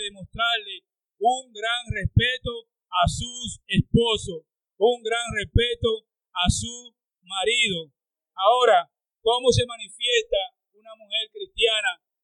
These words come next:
que le tiene respeto a su marido? Hay una serie de consejos que tenemos aquí en la cual las mujeres pueden tomar en cuenta a la hora de tratar con sus esposos.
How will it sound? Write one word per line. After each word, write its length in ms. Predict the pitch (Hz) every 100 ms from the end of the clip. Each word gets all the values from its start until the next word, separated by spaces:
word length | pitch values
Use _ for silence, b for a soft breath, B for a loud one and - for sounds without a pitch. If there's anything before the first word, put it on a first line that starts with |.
| _
que 80 | 208
le 140 | 208
tiene 260 | 190 220 226
respeto 640 | 214 190 - 226 220 214 202
a 80 | 190
su 140 | -
marido? 500 | 381 403 - 202 151 _ _ _ _ -
Hay 80 | 196
una 160 | 214 208
serie 280 | 233 214
de 120 | 214 202
consejos 800 | 196 180 - 240 202 190 160 - _ _ _ _ _ _ _ _ _ _ _ _ -
que 220 | 190 180
tenemos 360 | 185 185 214 214 202
aquí 400 | - 233 214 - _ _ _ _
en 120 | 175
la 120 | 190 -
cual 400 | 208 220 226 - _ _
las 180 | 175 185 180
mujeres 560 | 170 214 226 226 214 _ _ _
pueden 480 | - 202 226 233 - _ _
tomar 280 | 185 175 208
en 120 | 214 -
cuenta 400 | 226 220 185 175 170 _ _ -
a 140 | 196
la 160 | 214 208
hora 420 | 208 196 190 185 _ _ _
de 180 | 196 208
tratar 560 | 208 196 185 185 185 -
con 160 | -
sus 260 | - 202 156
esposos. 560 | 185 - 170 143 -